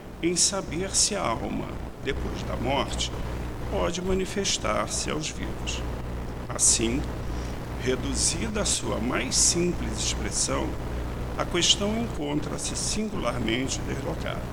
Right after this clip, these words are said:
Primeiramente, poder-se-ia perguntar por que seres inteligentes que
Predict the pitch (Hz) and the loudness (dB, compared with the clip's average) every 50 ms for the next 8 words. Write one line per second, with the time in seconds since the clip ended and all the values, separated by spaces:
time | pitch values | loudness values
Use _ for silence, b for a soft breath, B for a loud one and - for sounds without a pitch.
0 | - - - - - - - - - - - - - - - - - - - 117 | -6 -6 -6 -6 -6 -4 -4 -4 -4 -4 -4 -4 -6 -6 -6 -6 -4 -4 -2 0
1 | 107 107 104 98 98 95 101 117 135 135 117 98 - - - - - - - - | 0 2 2 2 0 2 4 4 4 6 4 4 2 0 -2 -2 -4 -4 -6 -6
2 | - - - - - - 127 - 170 196 208 - - - - 196 165 135 135 - | -6 -6 -6 -4 -2 -2 0 2 2 2 4 4 4 4 4 4 2 0 2 0
3 | 123 - - 113 107 117 139 160 - - - - - - - - - - - - | 0 0 0 -2 0 0 0 0 0 0 -2 0 0 -2 -2 -4 -4 -4 -4 -4
4 | - - - - - - - - - 302 - - - - 160 143 139 131 117 113 | -4 -4 -4 -4 -4 -4 -4 -2 -2 0 2 4 4 4 4 4 4 4 4 2
5 | 110 117 127 120 120 - - 110 110 104 95 - 131 143 151 143 120 110 98 - | 0 0 0 0 0 0 -2 -2 0 0 0 0 0 2 2 2 2 2 0 0
6 | - - 120 107 | 0 0 -2 -4